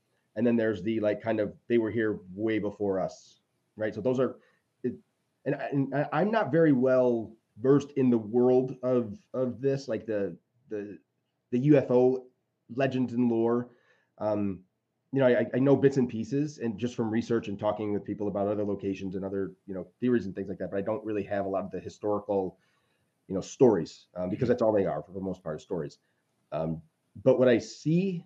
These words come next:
Speaker 1: happening, and it's, it may not, hmm, I, I'm trying to think of the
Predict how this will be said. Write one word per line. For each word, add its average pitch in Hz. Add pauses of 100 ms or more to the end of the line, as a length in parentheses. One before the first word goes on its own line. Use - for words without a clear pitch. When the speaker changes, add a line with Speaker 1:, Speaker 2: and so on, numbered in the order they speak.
(120)
Speaker 1:
happening, 98
and 107
it's, - (1040)
it 147
may 160
not, 190 (840)
hmm, 101 (1300)
I, 117
I'm 117
trying 175
to 170
think 180
of 156
the 139